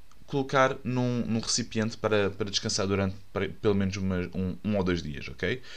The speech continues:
E depois então passar para o nosso recipiente de, de, de utiliza-, de utilização em casa. Pode ser aquelas garrafitas de spray, ok? E podemos utilizar isso no, nos nossos, nas nossas bancadas, nos lençóis, também por aí fora, ok? Portanto, existem muita, muita, muita, muita coisa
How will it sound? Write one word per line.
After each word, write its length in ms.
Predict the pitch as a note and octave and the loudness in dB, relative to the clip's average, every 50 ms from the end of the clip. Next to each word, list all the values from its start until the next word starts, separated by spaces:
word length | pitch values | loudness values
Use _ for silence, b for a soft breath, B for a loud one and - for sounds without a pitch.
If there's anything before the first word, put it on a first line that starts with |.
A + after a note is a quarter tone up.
| B B B | B B B
E 40 | |
depois 220 | - G#2 - A#2 A#2 | -10 -8 -6 -4 -4
então 180 | B2 B2+ C3 | -4 -4 -4
passar 240 | - - - - C3 | -2 0 0 2 0
para 160 | - - B2+ | 0 -4 -4
o 20 | B2+ | -2
nosso 320 | B2+ B2+ B2+ - - - | -2 0 0 0 -2 -2
recipiente 640 | - - - - A#2 - - C3 B2 B2 - - - | -2 -4 -4 -4 -2 -2 -2 -2 -2 -2 -4 -6 -4
de, 280 | A#2+ B2 B2+ B2+ B2 A#2+ | 0 2 2 2 2 0
de, 420 | A#2+ A#2+ A#2+ A#2+ A#2+ A#2+ A#2+ A#2 | -2 -2 -2 -2 0 -2 -2 -4
de 100 | A#2 A#2+ | -4 -6
utiliza-, 460 | A#2 - - B2 A#2 A2+ B2 A#2+ - | -8 -6 -4 -4 -2 0 0 -2 -2
de 180 | - - - G2+ | -4 -8 -10 -10
utilização 480 | G2+ - - A2+ A2 A#2 A2 - B2 | -10 -8 -4 -2 0 0 2 2 0
em 80 | A2+ A2+ | 0 0
casa. 300 | A#2 C3+ D3+ F3 F#3+ G3 B B B B - | 0 0 -2 -2 -2 -6 B B B B -6
Pode 140 | - D#3 D3+ | -2 0 0
ser 60 | C#3+ | 0
aquelas 220 | - B2 B2 A#2 | 0 0 -2 -2
garrafitas 560 | A#2 A#2 A2+ A2 A2 - A#2+ G#2+ - A2 G#2 | -2 -2 -2 -2 -2 -4 -2 -2 0 -2 -2
de 160 | G2+ G#2 G#2 G2+ | -2 -2 -2 0
spray, 580 | G2 G2 - - - - F#2+ G2+ G#2+ C3 C3+ B2 - | 2 2 0 0 2 2 4 4 4 2 -2 -6 -10
ok? 300 | - - F#2+ G2+ B2+ C#3 B B B B B B - | -4 -2 -2 -2 -2 -4 B B B B B B -10
E 60 | A#2 | -10
podemos 280 | A2+ - A#2 A#2 A2+ A#2 | -4 0 0 2 2 0
utilizar 380 | A2 - - G#2 A#2+ A2+ G#2+ | -4 -8 -4 2 2 4 4
isso 280 | G#2+ G#2+ G2+ - - A2 | 4 2 0 -2 -2 -2
no, 320 | G#2+ G#2 G#2 G2+ G2 F#2+ | -2 0 0 0 -2 -2
nos 340 | - E2+ D#2 D2+ D#2 E2+ F2+ | -4 -6 -6 -6 -6 -4 -4
nossos, 300 | F#2+ F#2 F#2 F2+ - - | -2 -2 -2 -2 -2 -2
nas 140 | F2 F#2+ F#2 | -2 -2 0
nossas 220 | F#2+ F2+ F#2+ F#2+ | 0 0 0 0
bancadas, 760 | F#2 F#2+ A2+ A2 G#2+ - F#2 F#2 F#2+ F#2 E2+ E2+ E2 - B B B B B B B | 2 2 2 2 4 4 6 6 6 6 4 2 0 -2 B B B B B B B
nos 140 | - E2+ E2 | -8 -6 -4
lençóis, 640 | F2 F#2 G2 F#2+ - F#2+ F#2 F#2 F#2 F#2 F2+ F2+ | -2 -2 0 0 2 2 4 4 4 4 2 0
também 220 | - F2+ F2 F2 F2 | -4 -4 -4 -4 -4
por 140 | F2 - F2 | -4 -6 -6
aí 80 | F2+ | -6
fora, 240 | - - - - - F#2 | -6 -8 -10 -12 -12 -12
ok? 240 | - - - E2+ F2+ B B B B | -12 -10 -10 -10 -10 B B B B
Portanto, 280 | - A#2 A2+ A#2 A2 - | -6 -2 0 0 0 0
existem 340 | - B2 C3 C#3 - - C3+ | 0 0 0 0 0 0 0
muita, 480 | B2+ C3 C#3 C#3+ D#3+ E3 D#3 - D3 | 0 0 0 0 0 0 0 0 0
muita, 320 | C#3+ D3 D3+ D#3 D3 - C#3+ | 2 2 2 2 2 2 2
muita, 340 | C#3 D3 D#3+ D#3 C#3 C#3 C3 | 4 2 0 2 2 0 0
muita 280 | C#3 C#3+ C#3 - C3 | 0 0 0 -2 -2
coisa 420 | C3+ - C3 B2+ B2 A#2 A#2+ A#2+ | 2 4 4 4 4 4 0 -2